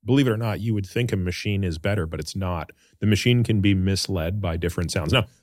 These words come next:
I don't wanna suggest that automated cuffs are useless. They're not. But when an automated cuff gives you an answer that is, you know, potentially suspect,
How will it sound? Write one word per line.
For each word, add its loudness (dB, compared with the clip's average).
I 4
don't 4
wanna 4
suggest -2
that -4
automated -2
cuffs -6
are -4
useless. -2
They're 0
not. -4
But -6
when 4
an 0
automated 0
cuff -2
gives 2
you 2
an 0
answer 0
that 2
is, 0
you 2
know, 0
potentially 2
suspect, -2